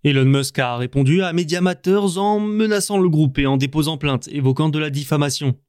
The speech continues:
Tout ça a poussé les annonceurs, dont certains étant de très grandes marques, à arrêter de diffuser de la publicité sur X. Ce nouvel exode, selon des documents internes consultés par le New York Times, est très important.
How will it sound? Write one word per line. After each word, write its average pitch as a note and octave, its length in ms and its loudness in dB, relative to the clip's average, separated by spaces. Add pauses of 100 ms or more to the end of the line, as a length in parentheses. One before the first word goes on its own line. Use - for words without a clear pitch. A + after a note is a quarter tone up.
(140)
Tout G3 140 4
ça G#3+ 240 0
a G3+ 60 -4
poussé E3+ 300 -2
les D3 180 2
annonceurs, C#3 420 2
dont C3 160 -2
certains D3 320 -4
étant F3+ 260 0
de D3 120 2
très E3+ 320 -2
grandes D3 280 0
marques, A3+ 300 -2 (260)
à F3 280 -4
arrêter G#3+ 360 -2
de D#3 120 0
diffuser C#3 420 -2
de C3 80 0
la B2 100 2
publicité E3+ 540 -4
sur F3 300 -4
X. C#3+ 340 -6 (340)
Ce - 160 -2
nouvel C3 400 2
exode, E3+ 380 0
selon D3 300 0
des B2+ 140 0
documents C3+ 380 0
internes D3 320 0
consultés C#3+ 460 -2
par C3+ 140 0
le B2+ 100 0
New C3+ 100 2
York D#3+ 280 -2
Times, G3+ 260 0 (220)
est F3+ 260 -6
très C#3+ 300 -4
important. C3+ 500 -2